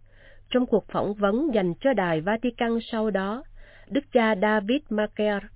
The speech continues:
Tổng giám mục giáo phận Fort-de-France,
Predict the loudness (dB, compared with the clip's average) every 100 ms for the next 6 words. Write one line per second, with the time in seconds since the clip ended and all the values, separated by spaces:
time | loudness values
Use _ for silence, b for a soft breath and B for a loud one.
0 | -20 -2 0 0 0 0 2 0 0 -2
1 | -2 0 -4 -4 -6 -6 -6 -8 -8 -6
2 | -6 -6